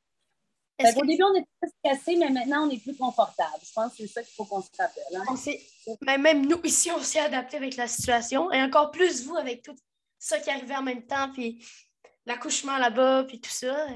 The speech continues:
Speaker 1: ça devait être toute une <laughs> affaire, effectivement. Euh, voyons.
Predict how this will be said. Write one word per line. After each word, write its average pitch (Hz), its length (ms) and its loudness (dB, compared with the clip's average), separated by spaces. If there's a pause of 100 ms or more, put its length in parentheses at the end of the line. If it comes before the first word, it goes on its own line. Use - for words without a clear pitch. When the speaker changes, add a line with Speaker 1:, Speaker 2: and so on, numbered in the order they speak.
Speaker 1:
ça - 160 -10
devait 240 300 -2
être 247 180 -12 (100)
toute - 180 -12
une 262 100 -4
<laughs> - 0 -
affaire, 254 360 -6 (300)
effectivement. 233 540 -8 (800)
Euh, 240 420 2 (2250)
voyons. 233 160 -6